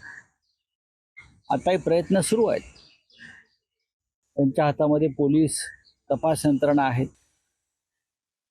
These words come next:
ज्या पद्धतीनं अरविंद केजरीवाल यांना अटक केली, ज्या पद्धतीनं मुख्यमंत्री हेमंत सोरेन यांना अटक केली, ज्या पद्धतीनं इतर सर्व विरोधकांवरती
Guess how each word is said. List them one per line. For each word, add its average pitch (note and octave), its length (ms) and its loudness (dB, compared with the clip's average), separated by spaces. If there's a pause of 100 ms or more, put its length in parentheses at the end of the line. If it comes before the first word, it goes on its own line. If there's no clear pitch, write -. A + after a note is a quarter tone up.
(720)
ज्या E3+ 140 4
पद्धतीनं D#3 600 0
अरविंद C#3+ 440 2
केजरीवाल D3 540 2
यांना D#3+ 180 2
अटक D#3 140 0
केली, - 440 -10 (1300)
ज्या E3 180 4
पद्धतीनं D#3 600 0
मुख्यमंत्री D3+ 680 2
हेमंत C#3 260 4
सोरेन D#3 420 2
यांना B2+ 180 2
अटक G#2 160 -4
केली, - 580 -8 (1000)
ज्या D#3 160 2
पद्धतीनं D#3 600 0
इतर D#3+ 320 2
सर्व F3 360 2
विरोधकांवरती C#3+ 1040 0